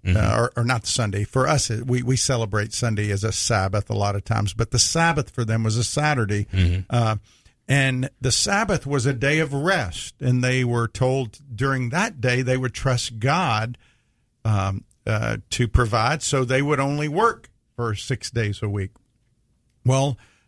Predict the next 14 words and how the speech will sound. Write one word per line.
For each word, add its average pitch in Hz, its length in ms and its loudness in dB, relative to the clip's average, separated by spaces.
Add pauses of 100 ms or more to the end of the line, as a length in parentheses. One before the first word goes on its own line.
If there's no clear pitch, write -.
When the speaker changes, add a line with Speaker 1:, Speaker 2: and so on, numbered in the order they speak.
(140)
Speaker 2:
um, 107 520 -4 (260)
even 165 500 2
when 131 320 0
God 131 340 0
was 127 160 -2
giving 131 340 0
them 107 260 -2
manna, 135 380 0
if 110 120 -6
you 120 100 -2
remember, 127 280 0
you 117 140 0
go 120 200 0
back, 120 580 -2